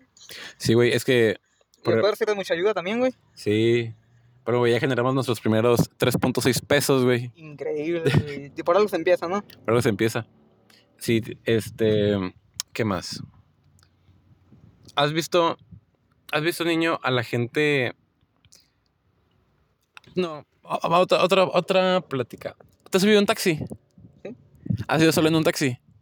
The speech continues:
Speaker 2: Sí.
Speaker 1: Bueno, solo con, solo con un taxista.
Speaker 2: Sí.
Speaker 1: ¿Y no te ha pasado que los taxistas siempre tienen como historias mamonas, güey?
Speaker 2: Eh, sí, siempre
Speaker 1: <laughs>
Speaker 2: anécdota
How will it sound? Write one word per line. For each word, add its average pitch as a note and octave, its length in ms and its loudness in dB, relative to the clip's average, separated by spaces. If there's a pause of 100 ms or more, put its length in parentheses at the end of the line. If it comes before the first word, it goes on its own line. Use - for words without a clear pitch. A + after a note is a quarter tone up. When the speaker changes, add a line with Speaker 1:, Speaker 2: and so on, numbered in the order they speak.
(120)
Speaker 2:
Sí. D3+ 120 -12 (180)
Speaker 1:
Bueno, C3+ 240 2
solo F3+ 180 4
con, C#3+ 140 2
solo G3 180 4
con E3+ 120 0
un F3 80 0
taxista. F#3 520 -2 (260)
Speaker 2:
Sí. - 80 -20 (1160)
Speaker 1:
¿Y C#3+ 360 6
no C#3+ 80 2
te - 80 2
ha C#3 40 -4
pasado D#3+ 240 2
que D#3 80 -2
los D3+ 100 0
taxistas B2 380 0
siempre D3+ 260 2
tienen D3 200 0
como C#3+ 160 0
historias B2 320 2
mamonas, C#3+ 440 2
güey? B2 220 -4 (100)
Speaker 2:
Eh, D3+ 260 -2
sí, D#3 240 -8
siempre D#3 500 -6
Speaker 1:
<laughs> D3+ 480 2
Speaker 2:
anécdota E3+ 400 -4